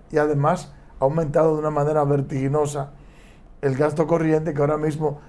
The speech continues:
no hay dinero para invertir. Ahora estamos cogiendo dinero prestado para gastar,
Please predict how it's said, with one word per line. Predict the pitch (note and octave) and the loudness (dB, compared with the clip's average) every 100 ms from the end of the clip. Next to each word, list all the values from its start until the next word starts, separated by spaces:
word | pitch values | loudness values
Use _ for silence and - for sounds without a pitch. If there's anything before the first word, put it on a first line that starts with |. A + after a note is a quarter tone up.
| - | -10
no | - | 0
hay | D#3+ | 2
dinero | E3+ E3 F3+ E3+ | 4 4 2 2
para | E3+ | 2
invertir. | E3+ E3 C#3+ G#3 A3 C#3 - - - - - - - - _ _ _ _ _ - | 2 0 0 -2 -2 -8 -16 -20 -20 -20 -20 -20 -20 -20 _ _ _ _ _ -2
Ahora | C3+ D#3+ | 2 4
estamos | F3+ F#3+ G3 G#3 | 4 4 4 4
cogiendo | G3 G3 G3+ G3+ | 4 4 6 4
dinero | G3 G3 F#3+ | 4 2 2
prestado | F#3+ G3 F#3+ F3 | 2 4 2 2
para | E3 E3 | 2 2
gastar, | D#3 - D#3 D#3+ E3+ | 0 0 0 0 -2